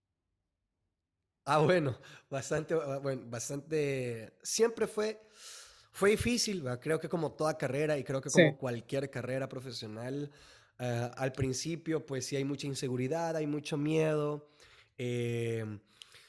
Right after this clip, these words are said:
Speaker 1: sin embargo, tengo que agradecer que desde el inicio siempre conté con mucho apoyo. Primero, por de, de, punto número uno, por el lado de mi familia, ¿verdad?
Speaker 2: Ya.
Speaker 1: Eh, punto número dos, la verdad creo que, eh, sí,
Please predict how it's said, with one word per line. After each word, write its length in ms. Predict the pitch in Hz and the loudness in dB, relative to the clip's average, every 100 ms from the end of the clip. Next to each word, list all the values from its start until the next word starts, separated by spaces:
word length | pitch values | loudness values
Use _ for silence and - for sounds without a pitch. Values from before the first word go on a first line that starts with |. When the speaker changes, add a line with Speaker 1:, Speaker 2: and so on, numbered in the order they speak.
| - | -10
Speaker 1:
sin 200 | - 156 | -2 2
embargo, 420 | 139 139 147 156 | 2 2 2 2
tengo 240 | 156 147 | 0 -2
que 100 | 151 | 0
agradecer 500 | 147 143 131 120 147 143 | 0 2 2 0 -4 -4
que 240 | 143 127 | -4 -4
desde 320 | 131 131 120 | -4 -4 -2
el 60 | 123 | -4
inicio 360 | 120 127 143 151 | -4 -4 -4 -4
siempre 360 | - 143 151 | -4 -4 -4
conté 280 | 143 123 143 | -6 -6 -6
con 220 | 151 139 | -6 -4
mucho 260 | 143 147 147 | -4 -6 -8
apoyo. 460 | - 151 135 117 - | -4 -2 0 -2 -6
Primero, 500 | 123 123 170 208 196 | -6 -2 -2 -2 -4
por 160 | 143 127 | -8 -12
de, 160 | 117 | -12
de, 440 | 90 131 131 131 - _ _ - | -14 -18 -14 -12 -12 _ _ -16
punto 200 | - 160 | -8 -4
número 220 | 170 170 170 | 0 2 2
uno, 340 | 196 185 170 | 0 0 -2
por 120 | 139 | -4
el 60 | 127 | -4
lado 160 | 131 139 | -2 -2
de 60 | |
mi 80 | 139 | -2
familia, 440 | 135 117 139 120 110 | -4 -4 -4 -2 -2
¿verdad? 340 | 104 104 104 - - - | -4 -8 -10 -16 -20 -6
Speaker 2:
Ya. 160 | 156 139 | 0 2
Speaker 1:
Eh, 640 | 113 110 110 110 110 110 110 | 2 -2 -2 -2 -4 -6 -6
punto 280 | - 151 156 | -4 0 0
número 300 | 156 151 127 | 2 2 2
dos, 440 | 127 180 180 - - - - - | 2 2 0 -4 -10 -20 -20 -6
la 100 | 135 131 | 0 2
verdad 320 | 123 139 147 | 2 2 0
creo 320 | - 151 151 | 0 2 2
que, 320 | - 156 135 - - _ _ - | 0 0 0 -4 -16 _ _ -6
eh, 480 | 131 123 117 110 101 107 _ _ _ _ _ _ _ _ - | -2 -2 -4 -6 -10 -18 _ _ _ _ _ _ _ _ -10
sí, 1160 | - - 147 147 151 151 147 135 127 117 - | -6 -2 0 2 4 4 4 4 0 -2 -8